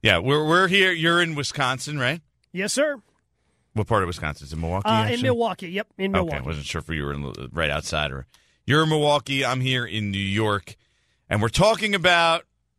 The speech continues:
Speaker 1: because obviously New Year's is coming up, twenty twenty-three. We're turning the calendar, so we'll talk about twenty twenty-four moving forward. But first, we're going over some of the most disappointing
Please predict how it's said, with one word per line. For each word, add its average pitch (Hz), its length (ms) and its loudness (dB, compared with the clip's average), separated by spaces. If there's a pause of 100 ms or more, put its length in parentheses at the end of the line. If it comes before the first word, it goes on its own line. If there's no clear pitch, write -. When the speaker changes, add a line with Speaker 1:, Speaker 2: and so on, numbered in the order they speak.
(100)
Speaker 1:
because 117 300 -8
obviously 123 600 -4 (160)
New 95 120 -2
Year's 120 240 -2
is 78 100 -8
coming 73 240 -2
up, 82 140 -2 (120)
twenty 139 240 0
twenty-three. 143 440 2
We're 165 80 0
turning 190 320 0
the 190 60 0
calendar, 196 600 0 (1200)
so 160 420 2
we'll 156 220 -4
talk 165 200 -2
about 151 220 0
twenty 156 260 -2
twenty-four 151 600 2
moving 170 280 -4
forward. 196 580 2 (360)
But 117 160 -8
first, 208 280 2
we're 147 100 -8
going 160 260 -2
over 147 200 -2
some 143 200 -2
of 139 60 -4
the 135 60 -2
most 120 300 -2
disappointing 139 1000 -2